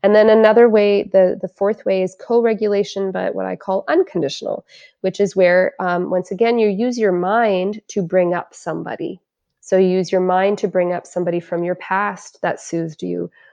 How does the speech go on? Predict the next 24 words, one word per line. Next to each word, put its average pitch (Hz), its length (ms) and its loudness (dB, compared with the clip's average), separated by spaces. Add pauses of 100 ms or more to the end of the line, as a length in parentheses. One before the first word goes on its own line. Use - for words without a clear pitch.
somebody 175 360 0
f-, 170 60 -2 (260)
right 170 280 0
now, 190 500 4
eh, - 180 -6 (280)
whatever 196 400 0
that 185 180 0
is, 175 220 -2
but 170 240 -6 (220)
bringing 254 300 2
up, - 200 -2 (180)
um, 180 420 -4
loving 185 400 0
memories 226 640 2
and 202 180 0
sending 226 520 0
love 180 260 -2
their 175 180 -2
way 165 380 -4
and 175 100 -6
feeling 196 680 0
love 180 280 -2
from 175 240 -4
them, 165 400 -6